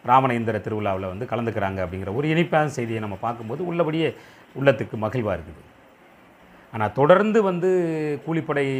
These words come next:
நடமாட்டங்களும், கஞ்சா நடமாட்டங்களும், போதைப்பொருள் நடமாட்டங்களும் தமிழ்நாடு முழுக்க வந்து இரு-, இருக்கக்கூடிய இளைஞர் பெருமக்களை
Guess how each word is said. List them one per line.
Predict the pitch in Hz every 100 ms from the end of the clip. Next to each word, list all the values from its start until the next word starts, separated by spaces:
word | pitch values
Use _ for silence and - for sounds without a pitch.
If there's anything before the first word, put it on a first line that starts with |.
| 127 123
நடமாட்டங்களும், | 123 127 120 117 113 107 143 156
கஞ்சா | 120 123 131
நடமாட்டங்களும், | 120 113 110 107 104 143 131
போதைப்பொருள் | 143 139 127 110
நடமாட்டங்களும் | 107 110 104 101 98 147 160 - - -
தமிழ்நாடு | 123 151 180 185 175
முழுக்க | 156 185 214
வந்து | 170 151 151 156
இரு-, | 143 135 127 120 135
இருக்கக்கூடிய | 131 120 120 113 107 104 - - - -
இளைஞர் | 131 139 117
பெருமக்களை | 120 113 104